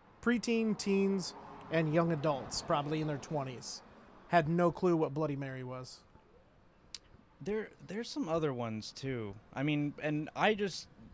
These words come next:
Speaker 2: these days now attribute it to, you know, my brain, my mind being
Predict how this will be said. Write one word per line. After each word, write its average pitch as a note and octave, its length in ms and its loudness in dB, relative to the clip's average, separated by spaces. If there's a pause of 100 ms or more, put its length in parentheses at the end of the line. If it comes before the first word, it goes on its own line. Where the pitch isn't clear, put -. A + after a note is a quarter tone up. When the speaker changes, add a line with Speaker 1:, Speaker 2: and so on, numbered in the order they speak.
(320)
Speaker 2:
these C#3 240 -2
days C3 240 -2
now A#2+ 240 0
attribute B2 380 -4
it A#2 160 -2
to, A2+ 360 -2 (680)
you B2+ 120 -6
know, A2 100 -4
my A2+ 280 -2
brain, A#2+ 680 -2 (300)
my B2+ 180 -2
mind A#2+ 480 0
being A#2 460 -6